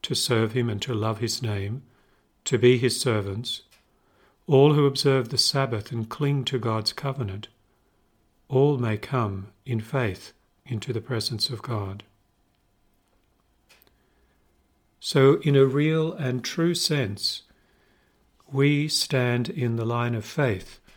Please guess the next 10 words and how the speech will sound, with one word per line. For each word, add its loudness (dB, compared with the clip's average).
that 0
is 2
epitomized -2
by -4
the -12
Canaanite -4
woman -2
in -6
today's -6
gospel. -8